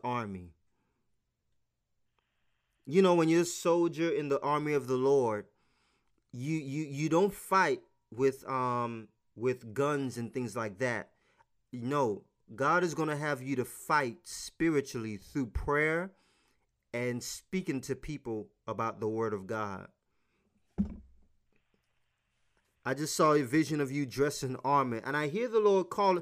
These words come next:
saying to you, uh, James, that he wants to use you in his army. He wants to use you in his army. You may not see yourself like that.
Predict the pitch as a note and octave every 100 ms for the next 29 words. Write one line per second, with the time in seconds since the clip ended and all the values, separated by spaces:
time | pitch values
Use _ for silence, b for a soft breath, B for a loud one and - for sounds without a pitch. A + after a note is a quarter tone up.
0 | B B - - F#3+ F3+ D#3+ - D#3 F3
1 | D#3+ C#3+ C#3 B2+ A2+ C#3 D#3+ C#3+ A2+ A#2+
2 | b b - C3+ C#3+ G3 F3+ E3 D3+ -
3 | B2 A#2+ D3 A#3 C4 E3 A#2+ B2+ C3+ D3
4 | C3+ B2+ - C3+ C3+ A2 F#2+ F2 D#2+ _
5 | _ _ _ _ _ _ _ _ _ _
6 | _ _ _ _ _ B B B - F3+
7 | F#3 F3 E3 D#3+ F#3+ G#3 E3 D3+ D3+ C#3
8 | C3 - C3+ C#3 B2 A#2 D#3+ G3 F#3 E3+
9 | C#3 - F3+ F#3+ F#3+ G3 F#3 F#3 F#3 F#3
10 | E3 F3+ F#3 F#3+